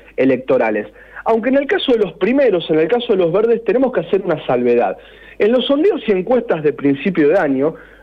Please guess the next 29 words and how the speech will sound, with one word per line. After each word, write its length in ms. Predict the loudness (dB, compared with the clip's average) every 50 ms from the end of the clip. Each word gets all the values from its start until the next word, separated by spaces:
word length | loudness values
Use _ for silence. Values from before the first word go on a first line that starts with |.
| -2
los 140 | 0 0 2
verdes 300 | 2 2 2 0 0 0
aparecían 580 | 0 0 0 0 -2 -2 -2 -2 -2 -2 -2 -4
primeros 640 | -4 -4 -2 0 0 0 2 2 0 0 -2 -4 -4
en 140 | -2 0 0
las 160 | 0 0 -2 -2
intenciones 580 | -2 0 0 0 -2 0 0 0 0 0 0
de 80 | 0 2
voto, 440 | 2 2 2 0 0 0 -2 -2 -4 -8 -18 -20 -20 -20 -20 -8 _
pero 160 | -2 0 0 0
finalmente 440 | 0 0 0 2 2 2 0 0 0
estuvieron 420 | 0 0 0 0 2 0 0 0
más 180 | 0 -2 0 0
de 120 | 0 0
diez 240 | 0 0 -2 -2 -2
puntos 540 | -2 -2 0 0 2 0 0 0 -2 -2 -2 -2
por 140 | -2 0 2
debajo 520 | 2 2 2 2 0 -2 -2 -2 -2 -2 -4 -10 -20 -20 _ -4
de 100 | -2 -2
los 120 | -2 -2
partidos 380 | -2 -2 -2 0 0 0 0 0
tradicionales, 600 | 0 0 0 -2 0 0 0 0 0 0 -2 -2 -2
sacaron 280 | -2 0 0 0 0
algo 200 | 2 2 2 2
más 160 | 2 2 0 -2
del 100 | -2 -2
catorce 440 | -2 -2 0 -2 -4 0 -2 -2
por 200 | 0 0 -2 -4
ciento, 480 | -2 0 0 0 0 0 0 0 0